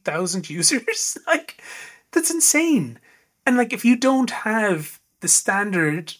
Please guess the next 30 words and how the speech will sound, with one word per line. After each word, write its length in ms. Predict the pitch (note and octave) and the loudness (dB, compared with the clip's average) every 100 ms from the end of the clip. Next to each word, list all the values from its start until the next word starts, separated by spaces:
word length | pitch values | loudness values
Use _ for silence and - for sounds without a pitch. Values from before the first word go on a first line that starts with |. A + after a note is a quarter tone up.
| - | -2
of 320 | F3 D#3 D3+ F#3 | 2 4 2 0
H 220 | F3 F3 | 0 0
T 100 | - | -2
M 100 | D#3 | 0
L 200 | D#3+ D3+ | 2 0
and 80 | C#3+ | 0
C 180 | - D3 | -2 0
S 160 | C#3+ | -2
S 440 | E3 C#3 - - - _ _ _ _ - | -2 -2 0 -2 -4 _ _ _ _ -2
as, 340 | F3 D3 - | 0 0 -2
like, 360 | E3+ C#3 - - _ _ _ | -2 -4 -6 -20 _ _ _
the 60 | D3+ | -12
top 340 | D3+ - E3+ | -4 0 0
one 160 | - C#3+ | -2 -10
percent, 460 | C#3+ - A2+ A2 - _ _ _ _ _ _ _ _ _ _ _ _ - | -8 -10 -10 -14 -20 _ _ _ _ _ _ _ _ _ _ _ _ -6
I'd, 240 | F3+ F3+ - - _ | -4 -4 -6 -20 _
it's, 380 | - - - - _ _ - | -12 -10 -12 -14 _ _ -2
it's 280 | F#3 - F#3+ | -2 -2 -2
like, 340 | G#3+ B3+ - _ _ | -2 -4 -8 _ _
it's 140 | - - | -12 -10
a 40 | |
car 220 | - G#3 | -2 0
crash 340 | C#4 - D3+ - | 0 0 -2 -4
waiting 220 | D#3+ E3 | -6 -8
to 80 | A#2+ | -4
happen, 300 | G3+ A#3+ A3 | -2 -2 -4
in 100 | C3 | -6
my 140 | A#2+ | -10
opinion. 480 | G#2+ B2 A2+ F#3+ A3 - _ _ _ _ _ _ - | -14 -16 -8 -6 -6 -10 _ _ _ _ _ _ -4
Um, 420 | F3 D#3+ D#3 F3 | 0 0 -2 -6